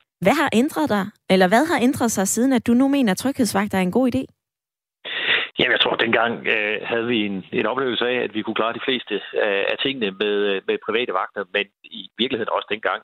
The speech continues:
Speaker 2: øh, ville vi også gerne have muligheden for at, at lave en, øh, en ordning med, øh,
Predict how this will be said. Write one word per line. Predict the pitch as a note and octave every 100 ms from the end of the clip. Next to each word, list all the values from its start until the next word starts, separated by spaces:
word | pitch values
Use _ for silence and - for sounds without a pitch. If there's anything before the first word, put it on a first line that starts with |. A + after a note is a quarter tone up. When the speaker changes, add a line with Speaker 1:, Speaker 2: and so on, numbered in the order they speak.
| -
Speaker 2:
øh, | A2 F#2
ville | G2+ F2+
vi | E2+
også | -
gerne | C#3 B2+
have | A#2+
muligheden | C3+ A#2 -
for | B2 C3 - F2+
at, | F2+ G#2+
at | G2
lave | G2 B2+ - - - - - - -
en, | G2+ G2+ G2
øh, | F#2
en | - G2
ordning | A2 - G2 F2+ F#2
med, | F#2 F#2 F2+
øh, | F2